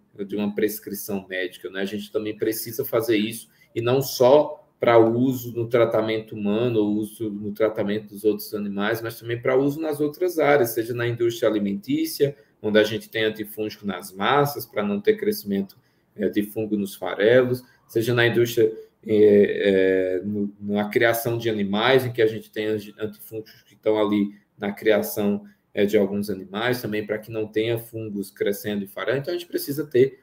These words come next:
uma atenção, como se, como hoje a gente trata, que seja uma saúde única, em que a gente tá contemplando a saúde humana, a saúde dos outros animais, a saúde do meio ambiente, pra que aí aconteça a One Health, a saúde única como um todo,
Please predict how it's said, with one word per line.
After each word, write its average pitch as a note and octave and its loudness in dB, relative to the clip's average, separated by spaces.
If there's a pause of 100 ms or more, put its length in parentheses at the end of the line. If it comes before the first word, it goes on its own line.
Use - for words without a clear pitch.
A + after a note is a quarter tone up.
(140)
uma A#2+ -2
atenção, B2 -2 (240)
como B2 -2
se, B2 -4
como A#2+ 0
hoje A#2+ 6
a A#2 -2
gente A#2 -6
trata, A2 0
que - -12
seja B2 -2
uma B2 -4
saúde A#2 2
única, G#2+ -4
em G2+ -6
que G#2+ -2
a A2 2
gente G#2+ -6
tá G#2+ -2
contemplando G#2 -6 (260)
a G2 -6
saúde G2 0
humana, A#2+ 0
a - -4
saúde G2+ -2
dos F#2+ -8
outros G#2 0
animais, G#2 -2
a - -14
saúde G2 -2
do G2+ -16
meio G2+ -2
ambiente, G2 -8 (280)
pra F#2+ -4
que A2 2
aí G#2+ 6
aconteça G#2 0
a G2+ 0
One G#2+ -2
Health, G2 -2 (300)
a G2+ -2
saúde G#2 0
única G#2 -2
como G#2+ -10
um B2 -14 (100)
todo, F#2+ -2